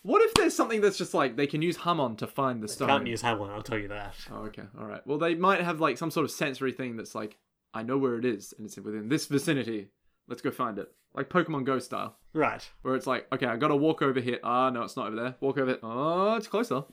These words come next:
Speaker 2: Pillar Man go.
Speaker 1: Yeah, Pillar Man go. So yeah, maybe Caesar and Jojo will go off and,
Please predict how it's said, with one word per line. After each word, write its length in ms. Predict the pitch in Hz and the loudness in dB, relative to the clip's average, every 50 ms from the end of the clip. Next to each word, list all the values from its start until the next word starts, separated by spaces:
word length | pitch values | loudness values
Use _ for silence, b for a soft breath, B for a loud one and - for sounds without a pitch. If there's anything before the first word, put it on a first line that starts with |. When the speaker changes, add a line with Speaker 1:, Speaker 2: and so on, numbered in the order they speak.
| - - | -16 -10
Speaker 2:
Pillar 200 | - 139 131 123 | -6 -4 -2 -2
Man 200 | 117 110 107 107 | -2 -2 -2 0
go. 280 | 107 123 120 104 101 98 - - _ _ | 0 0 0 0 -4 -8 -10 -16 _ _
Speaker 1:
Yeah, 180 | 139 135 107 | 2 2 2
Pillar 220 | 101 - 160 156 147 | 0 -2 -2 0 0
Man 160 | 135 123 117 | 0 -2 -2
go. 200 | 113 120 110 104 - - _ _ | -2 -2 -4 -4 -6 -12 _ _
So 120 | _ - 156 | _ 2 4
yeah, 200 | 151 139 117 - - | 6 6 4 4 0
maybe 240 | - 139 151 156 156 | -2 0 4 4 4
Caesar 540 | 147 - - 185 180 180 175 156 170 165 160 - - | 2 2 2 2 4 4 4 4 4 4 4 4 2
and 280 | 131 135 135 131 127 | 0 0 0 0 2
Jojo 360 | 123 135 131 127 123 131 123 117 | 2 2 4 4 4 2 2 2
will 80 | 120 123 | 0 -2
go 240 | 110 123 117 117 117 | 0 0 2 2 2
off 300 | 113 117 113 - - - _ - | 0 -2 -2 -6 -12 -18 _ -10
and, 640 | 113 110 110 110 110 110 110 110 110 110 110 107 | -8 -6 -4 -4 -4 -6 -6 -6 -6 -8 -8 -10